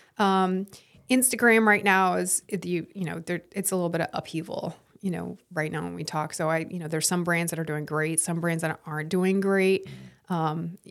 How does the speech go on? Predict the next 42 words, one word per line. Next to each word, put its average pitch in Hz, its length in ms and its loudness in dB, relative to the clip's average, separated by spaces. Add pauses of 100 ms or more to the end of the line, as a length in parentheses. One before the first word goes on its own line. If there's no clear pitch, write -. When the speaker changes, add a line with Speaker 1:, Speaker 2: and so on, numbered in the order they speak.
(160)
Speaker 1:
I'm 170 200 -2
plugged 180 320 2
into 170 560 0
marketers 170 640 0
around 170 340 2
the 165 80 0
world, 160 460 0
right? 160 260 0
And 175 80 -2
there's 160 160 -2
some 175 140 -2
people 165 260 -2
are 156 80 0
like, 160 220 0
"You're 185 100 4
just 165 160 0
not 160 160 0
gonna 151 160 -8
grow 208 300 6
unless 208 260 2
you're 208 100 0
doing 196 360 2
Reels." 185 580 2
And 165 140 -2
other 160 160 -4
people 165 200 -8
are 160 40 0
like, - 120 -4
"No, 170 120 -2
I - 60 -6
disagree." 214 720 -2 (460)
Um, 170 540 0 (880)
what 202 320 2
I'm 226 240 2
seeing 180 480 2
with 170 100 -4
the - 80 -6
small 170 300 -2
businesses 165 580 -4
is 165 140 -6
that 156 400 0
Reels, 185 840 2